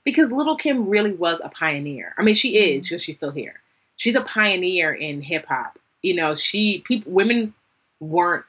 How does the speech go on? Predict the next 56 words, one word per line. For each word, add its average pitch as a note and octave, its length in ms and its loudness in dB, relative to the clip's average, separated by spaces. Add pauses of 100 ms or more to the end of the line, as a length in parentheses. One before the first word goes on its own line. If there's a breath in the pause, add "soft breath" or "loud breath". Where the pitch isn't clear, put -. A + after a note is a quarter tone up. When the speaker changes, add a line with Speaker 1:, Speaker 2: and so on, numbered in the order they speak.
Speaker 1:
speaking F3 760 0
out D3 280 0
sexually C#3+ 680 -6
in, C3+ 140 -10
like, C#3+ 180 -8
lyrics C#3 480 -2
in C#3+ 100 -6
hip C#3+ 180 -8
hop, A#2 200 -4
you F3 80 4
know? E3+ 120 0
And G3+ 120 4
not C4 140 4
to A#3+ 80 -2
say, G#3 260 2
I F3 60 0
mean, F3+ 140 -2
whether F3 180 -2
that's D3 200 -4
good F3+ 140 0
or D#3+ 60 0
bad, D#3+ 340 0 (200 soft breath)
the E3+ 100 -8
fact G#3 260 -4
is, E3+ 200 -6
it, - 140 -10 (260)
she - 240 -6
did D3+ 240 -4
it, - 120 -14 (420)
you E3+ 100 0
know? E3 360 -4 (140)
Speaker 2:
Yeah. G3 280 -14
Speaker 1:
And G3 260 0
there F3 80 2
would A3 160 4
be A3+ 100 0
no G#3+ 140 0
Nicki F#3+ 260 -4
Minaj, D#3+ 760 0
there D3+ 120 -8
would E3+ 120 -6
be A3 100 -2
no, F3 540 -2 (760)
basically F3+ 400 2
all E3+ 180 2
these F3+ 140 0
other F3 240 -2
new E3 260 -2
young D#3+ 320 -2
rappers, D#3 340 0
Trina, F3 560 -2
all E3 200 2
of D#3+ 80 -6
them. D#3+ 160 -2 (260 loud breath)
Like, F3 160 0
she A#3 560 0